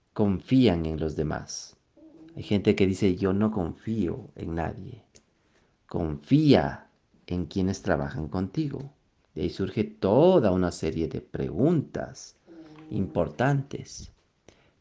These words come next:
Pero la, el trabajo basado en la confianza permite trabajar de forma más inteligente.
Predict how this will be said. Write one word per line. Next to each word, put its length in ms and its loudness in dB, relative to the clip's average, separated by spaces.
Pero 600 10
la, 600 6
el 160 0
trabajo 640 -2
basado 500 2
en 100 0
la 120 -6
confianza 800 -4
permite 420 4
trabajar 460 0
de 80 -2
forma 260 0
más 200 0
inteligente. 880 -10